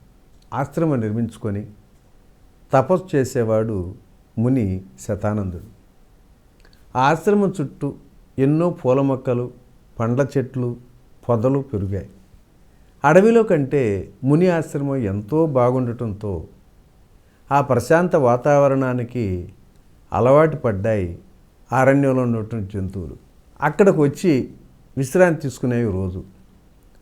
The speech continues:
అదేమి ఎంతో కానీ అక్కడికి వచ్చేటువంటి జంతువులకు మరొక జంతువుని చంపాలనే కోరిక అసలు ఉండేది కాదు.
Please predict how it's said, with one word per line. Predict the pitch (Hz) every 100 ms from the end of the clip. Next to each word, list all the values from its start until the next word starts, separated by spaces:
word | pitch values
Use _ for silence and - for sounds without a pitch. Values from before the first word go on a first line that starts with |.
| _ _
అదేమి | 117 139 214 220
ఎంతో | 190 156 175
కానీ | - 120 113 127 110 87 95 - - _ _ -
అక్కడికి | 139 165 170 151
వచ్చేటువంటి | 147 143 202 196 180 120
జంతువులకు | 120 139 147 156 131 123 117 90 92 101 - - _ - - -
మరొక | 131 165 190
జంతువుని | 170 147 165 190 208
చంపాలనే | - 156 147 147 139 135 123
కోరిక | 123 120 135
అసలు | 127 107
ఉండేది | 98 107 117
కాదు. | 107 87